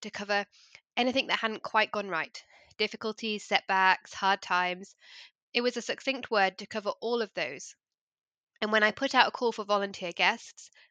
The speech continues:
and all of our speakers are volunteers, the range of people who came forward demonstrated that this broad definition of failure had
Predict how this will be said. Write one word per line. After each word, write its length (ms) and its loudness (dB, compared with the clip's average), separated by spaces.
and 200 -4
all 200 0
of 60 -2
our 120 0
speakers 400 -10
are 180 2
volunteers, 600 -8
the 80 0
range 240 4
of 80 -10
people 260 -6
who 140 -6
came 280 -2
forward 380 -4
demonstrated 760 -2
that 80 -8
this 140 -8
broad 380 -4
definition 440 -4
of 80 -8
failure 340 -6
had 400 0